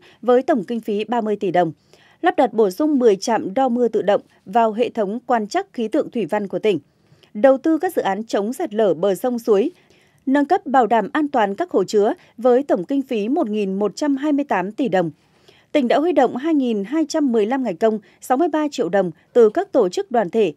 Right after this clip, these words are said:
khắc phục thiên tai, sử dụng ba mươi tỷ đồng nguồn dự phòng ngân sách trung ương và trên bảy mươi sáu tỷ đồng ngân sách dự phòng địa phương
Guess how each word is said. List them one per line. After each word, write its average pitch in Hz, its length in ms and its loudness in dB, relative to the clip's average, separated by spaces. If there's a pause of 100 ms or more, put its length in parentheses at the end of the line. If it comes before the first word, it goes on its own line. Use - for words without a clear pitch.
(140)
khắc 349 180 -8
phục 170 180 -2
thiên 240 160 -2
tai, 208 280 -2 (300)
sử 294 180 0
dụng 226 300 0
ba 320 100 0
mươi 311 140 2
tỷ 269 200 -4
đồng 185 280 0 (200)
nguồn 220 280 0
dự 185 260 2
phòng 190 240 -2
ngân 247 120 -4
sách 359 180 -4
trung 226 180 -4
ương 220 200 4 (380)
và 247 160 2
trên 320 280 0
bảy 233 160 0
mươi 226 100 -6
sáu 202 180 -4
tỷ 247 140 -4
đồng 180 240 -2
ngân 202 140 -2
sách 330 180 -8
dự 220 200 0
phòng 180 180 -4
địa 175 120 -2
phương 226 260 2